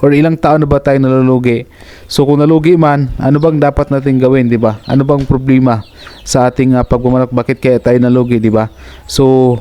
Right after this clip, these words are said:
lahat ng mga yan ay, ah, dito po natin na, ah, i-adjust na base po sa ating, ah, record,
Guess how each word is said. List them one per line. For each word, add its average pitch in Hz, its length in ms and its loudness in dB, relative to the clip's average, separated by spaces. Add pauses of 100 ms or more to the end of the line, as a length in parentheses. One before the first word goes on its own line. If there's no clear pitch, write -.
(160)
lahat 196 320 0
ng 160 340 2
mga 156 160 0
yan 123 260 2 (520)
ay, 143 240 2
ah, 139 160 2
dito 147 320 0
po 147 160 0
natin 135 420 0
na, 123 300 0 (720)
ah, 127 320 0
i-adjust 131 800 0 (400)
na 127 320 2
base 139 400 -2
po 147 160 0
sa 131 320 2
ating, 135 320 0
ah, 120 240 0
record, 127 480 0